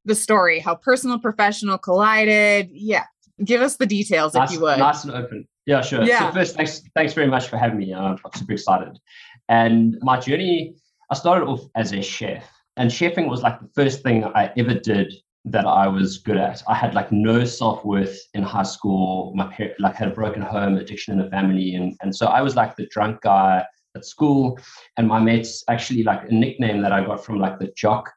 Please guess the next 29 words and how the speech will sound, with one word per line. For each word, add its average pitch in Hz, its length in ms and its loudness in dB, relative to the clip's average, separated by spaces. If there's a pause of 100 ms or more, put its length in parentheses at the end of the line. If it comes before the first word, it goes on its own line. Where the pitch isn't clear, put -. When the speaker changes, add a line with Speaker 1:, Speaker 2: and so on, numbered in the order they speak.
(120)
Speaker 2:
crew 101 540 -2
at 95 160 -8
school 101 540 0 (340)
was 98 180 -2
Trash. - 600 -2 (360)
That 107 100 4
was, 110 180 0
they 110 100 0
were 101 60 0
like, 98 140 2
"Hey, 101 160 -10
Trash." 95 400 0
And 110 100 -6
it 110 40 0
was 110 140 -2
like, 113 220 -2
and 127 100 4
I 143 140 4
even 127 160 -2
thought 123 120 -6
it 107 40 -2
was 98 160 -4
funny. 117 180 2
I 85 100 -6
was 85 120 -14
like, 90 200 -6
"Cool, 95 300 -2
yeah, 85 240 -2
um, 87 320 -6